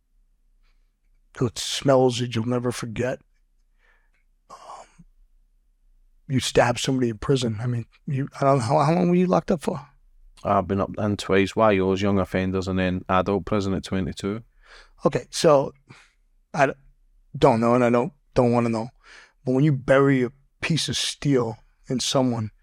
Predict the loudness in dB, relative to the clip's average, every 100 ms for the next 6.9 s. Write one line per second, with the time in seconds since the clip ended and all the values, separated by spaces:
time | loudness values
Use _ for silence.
0 | _ _ _ _ -8 -4 -2 -4 -4 2
1 | 2 2 -2 0 2 2 -2 -6 -2 0
2 | 0 -2 -6 -8 -8 -6 -4 -4 -6 -4
3 | -4 -4 -8 -14 -14 _ _ _ -20 _
4 | _ _ -20 -20 -20 _ _ -20 _ _
5 | _ _ -20 _ _ _ _ _ -4 -2
6 | 2 2 2 -2 -2 -4 -2 -2